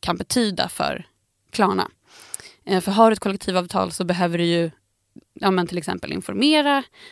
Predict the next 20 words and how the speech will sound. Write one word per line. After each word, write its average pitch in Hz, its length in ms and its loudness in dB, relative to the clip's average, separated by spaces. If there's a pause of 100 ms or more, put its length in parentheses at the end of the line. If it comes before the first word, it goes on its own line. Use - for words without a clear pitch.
facket - 460 -4
om, 180 340 2
eh, - 260 0
organisatoriska 180 680 -4
förändringar 190 840 2
och 90 260 0 (300)
man 180 180 2
får 175 100 -6
chansen 175 360 0
att, 175 140 0
ge 185 100 6
dem 180 120 6
chansen 180 380 -2
att 170 80 -4
sitta - 240 -6
vid 175 140 -4
förhandlingsbordet 190 840 0
innan 180 200 -2
stora 185 260 -6
beslut, - 720 -2